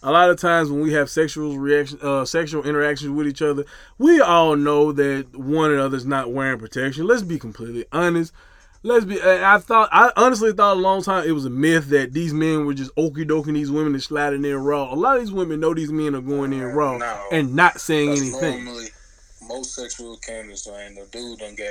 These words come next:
Speaker 2: head first and little mama done jumped on top.
Speaker 1: Yeah. Yeah.
Speaker 2: When he done, uh, 'cause most encounters, nigga done got head first.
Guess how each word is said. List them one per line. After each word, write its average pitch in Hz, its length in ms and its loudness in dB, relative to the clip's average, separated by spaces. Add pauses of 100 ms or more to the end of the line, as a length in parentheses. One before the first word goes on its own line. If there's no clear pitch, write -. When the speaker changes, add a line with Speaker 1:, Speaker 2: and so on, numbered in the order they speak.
Speaker 2:
head 117 280 -12
first 113 420 -14 (400)
and 101 100 -20
little 113 160 -12
mama 107 280 -14
done 98 180 -14
jumped 110 320 -14
on 104 140 -16
top. - 260 -12 (760)
Speaker 1:
Yeah. 233 100 -10 (2000)
Yeah. 285 160 -8 (140)
Speaker 2:
When - 160 -20
he 110 200 -16
done, 110 100 -12 (100)
uh, 101 220 -14
'cause 104 280 -10
most 123 380 -12
encounters, 107 600 -14 (300)
nigga 143 200 -12
done 107 140 -14
got 104 200 -10
head 104 360 -14
first. - 440 -16